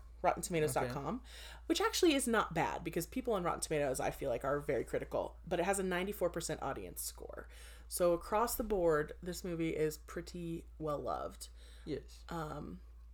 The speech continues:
Speaker 2: Uh, I hope everyone watches it. It's really nice
Speaker 1: I would
Speaker 2: movie.
Speaker 1: really recommend, especially if you have a soft spot for history or, you know, political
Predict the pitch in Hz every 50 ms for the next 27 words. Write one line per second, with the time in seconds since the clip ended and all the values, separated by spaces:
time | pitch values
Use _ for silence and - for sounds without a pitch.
0 | - - - - - - - - - - - 156 143 135 - - - - - -
1 | - 127 127 127 127 120 - - 120 123 127 135 139 143 151 151 170 202 214 -
2 | 147 135 - - - 151 - - - 139 - - 175 214 196 147 123 117 117 185
3 | 185 180 190 180 180 180 165 165 151 165 165 160 160 156 147 147 147 - 156 151
4 | 147 - 156 - - - 185 185 - 220 208 202 - - 190 180 180 180 175 175
5 | 180 - - - - - - - - - 175 180 190 220 - 226 220 220 - -
6 | 233 220 - 240 202 - 202 190 - - - 196 190 190 190 190 190 185 - -
7 | - - - - - - 175 170 165 165 160 160 156 156 156 156 156 - 165 156
8 | 143 143 143 151 - - - - - - - - - 170 170 180 185 190 185 -
9 | - 185 180 175 175 175 170